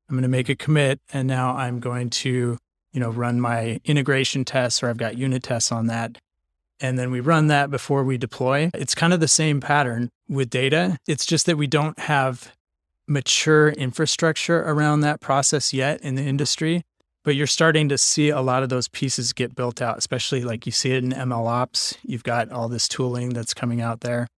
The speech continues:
We, we see a lot of that tooling as being built, and we are right in the middle of that. Like,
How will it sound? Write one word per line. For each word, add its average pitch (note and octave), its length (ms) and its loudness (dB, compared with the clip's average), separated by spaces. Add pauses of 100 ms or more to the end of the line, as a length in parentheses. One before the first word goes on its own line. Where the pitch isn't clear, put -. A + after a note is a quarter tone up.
(100)
We, D#3 240 2
we E3+ 120 4
see F3 240 6
a E3 80 6
lot D3+ 220 6
of D3+ 40 2
that D3+ 200 2
tooling D#3 460 4
as C3+ 280 -2
being C3 340 -2
built, C3 580 0
and C#3 220 -2
we D3 160 4
are C3 240 2 (180)
right C3+ 320 0
in D3 120 -2
the C3 80 0
middle C3 240 2
of A2+ 80 -6
that. A2 280 -4
Like, A#2+ 240 -10